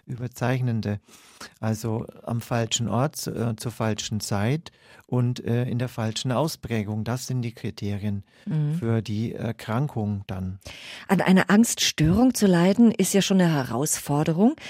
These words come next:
Speaker 2: Manchmal kommt dann auch noch eine Depression dazu. Wie hängt das beides zusammen?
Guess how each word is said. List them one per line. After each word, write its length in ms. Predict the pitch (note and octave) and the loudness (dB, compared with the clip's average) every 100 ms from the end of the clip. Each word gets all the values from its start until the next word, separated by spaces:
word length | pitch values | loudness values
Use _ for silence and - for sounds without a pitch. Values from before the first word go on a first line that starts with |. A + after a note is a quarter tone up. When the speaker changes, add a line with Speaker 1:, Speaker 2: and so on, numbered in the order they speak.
| - - | -16 -4
Speaker 2:
Manchmal 380 | - F#3 - F#3+ | 0 2 6 4
kommt 320 | - F#3 F3 | 6 2 4
dann 160 | D#3+ G3 | 2 4
auch 200 | F3 E3 | 2 0
noch 220 | F3 - | 0 0
eine 160 | D#3+ E3 | 0 0
Depression 720 | D#3+ - C3+ - C3 D#3 G#3 | -2 -2 -4 -2 2 4 4
dazu. 420 | G#3 - C4 D#4+ - - - - | 4 2 4 4 0 -18 -14 -10
Wie 80 | |
hängt 280 | E3+ D3 C#3+ | -8 -4 -4
das 160 | D3+ - | -4 -6
beides 400 | C3 B2+ C#3 - | -6 -6 -6 -6
zusammen? 540 | - C3+ C#3+ A#3+ D#3 | -6 -2 4 4 4